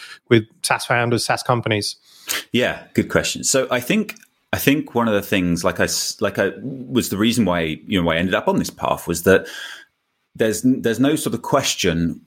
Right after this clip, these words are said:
Speaker 2: as I said, with anyone that's credible about Medic, Medpick as a fit for, for,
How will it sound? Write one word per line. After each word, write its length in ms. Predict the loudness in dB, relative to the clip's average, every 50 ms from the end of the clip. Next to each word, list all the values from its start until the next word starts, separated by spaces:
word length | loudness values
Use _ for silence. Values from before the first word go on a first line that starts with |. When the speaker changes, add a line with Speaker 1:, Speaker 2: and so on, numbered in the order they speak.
| _ _ _ _ 0
Speaker 2:
as 100 | 0 0
I 40 |
said, 180 | 2 0 0 0
with 100 | 0 0
anyone 240 | 0 2 2 0 0
that's 160 | -2 -2 -6
credible 440 | -10 -4 -2 -2 0 2 0 0 2
about 380 | 0 0 0 -2 -4 -6 -8 _ _ _ _ _ _ -4
Medic, 420 | -2 0 0 2 2 0 0 0
Medpick 340 | -2 -2 -4 -2 -2 0 0
as 80 | 0 0
a 60 | -2
fit 340 | -4 0 0 0 0 0 -2
for, 220 | -2 -2 -2 -2 -4
for, 360 | -6 -4 -2 0 0 -2